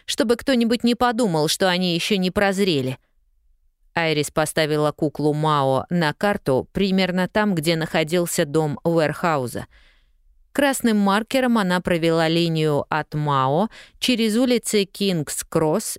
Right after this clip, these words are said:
и Блумсбери в Сохо, а затем в Вест-Энд.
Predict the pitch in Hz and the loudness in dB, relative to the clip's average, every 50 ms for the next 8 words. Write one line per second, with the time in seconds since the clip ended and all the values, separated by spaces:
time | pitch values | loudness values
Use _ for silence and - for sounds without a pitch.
0 | - - 220 220 208 208 175 147 160 160 175 190 190 185 165 160 165 180 170 156 | -6 -2 0 0 2 0 0 0 0 0 0 2 0 0 0 0 0 2 2 2
1 | 156 - - - - 175 160 127 113 - - 85 - - - - - - - - | 0 0 -2 -2 0 2 2 0 0 -2 -6 -8 -8 -10 -14 -20 -20 -20 -20 -8
2 | _ - 196 196 190 190 185 170 196 190 190 - - 269 269 262 247 - - - | _ -2 0 0 0 0 0 0 0 0 0 0 0 0 2 2 0 -2 -4 -4
3 | 202 185 170 160 175 151 147 - - - 139 98 110 - - - - | -4 -4 -2 0 0 0 -2 -4 -4 -4 -4 -4 -4 -6 -10 -16 -20